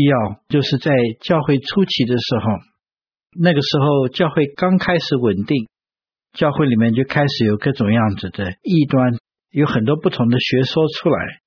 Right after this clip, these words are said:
跟圣经的教导不符合。比如说是耶稣基督到底是不是具有人性，又是具有神性？像这一类的，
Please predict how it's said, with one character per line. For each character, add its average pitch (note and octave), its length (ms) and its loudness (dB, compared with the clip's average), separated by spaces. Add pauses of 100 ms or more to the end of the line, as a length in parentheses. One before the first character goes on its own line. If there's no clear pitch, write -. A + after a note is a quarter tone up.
(180)
跟 D3+ 180 2
圣 D3 200 0
经 C#3 120 2
的 C3 120 2
教 C3+ 220 0
导 G2 100 -4 (120)
不 A#2+ 120 -4
符 - 180 -6
合。 - 300 -8 (440)
比 A#2 140 0
如 A#2+ 140 4
说 C#3 260 0
是 B2+ 400 0 (360)
耶 E3 100 2
稣 D#3+ 180 0
基 D#3+ 160 0
督 D#3+ 160 2
到 D#3 280 2
底 A2+ 180 -2
是 - 180 -2
不 D#3 160 0
是 C3 400 0
具 - 200 0
有 D3 140 4
人 F#2 300 0
性， A#2+ 320 0
又 D3 160 2
是 C3 160 -2
具 - 300 -2
有 B2+ 100 2
神 G2 320 -6
性？ F#2+ 320 -4 (480)
像 D#3 320 0
这 E3+ 160 2
一 D#3 160 6
类 D3+ 240 2
的， F#2+ 160 -4